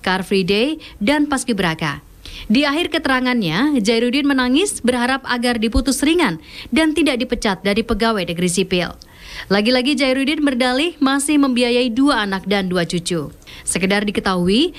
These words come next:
Jairudin, Kepala Dinas Sosial Kabupaten Gresik, ditangkap Polres Gresik atas dugaan korupsi saat menjabat sebagai Kepala Dinas Pemuda dan Olahraga.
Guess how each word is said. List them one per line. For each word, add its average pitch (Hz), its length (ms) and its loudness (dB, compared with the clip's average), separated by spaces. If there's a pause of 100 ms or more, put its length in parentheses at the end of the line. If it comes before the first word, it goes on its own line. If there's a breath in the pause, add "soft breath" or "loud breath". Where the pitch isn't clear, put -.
(160 loud breath)
Jairudin, 196 560 2
Kepala 226 240 0
Dinas 208 300 -2
Sosial 247 420 0
Kabupaten 214 560 -2
Gresik, 285 480 0
ditangkap 262 480 0
Polres 208 320 0
Gresik 196 400 0
atas 220 320 -2
dugaan 196 400 0
korupsi 294 560 0 (160 loud breath)
saat 269 320 0
menjabat 226 480 0
sebagai 202 320 0
Kepala 196 320 -2
Dinas 233 320 0
Pemuda 240 400 2
dan 196 240 -4
Olahraga. 170 560 -2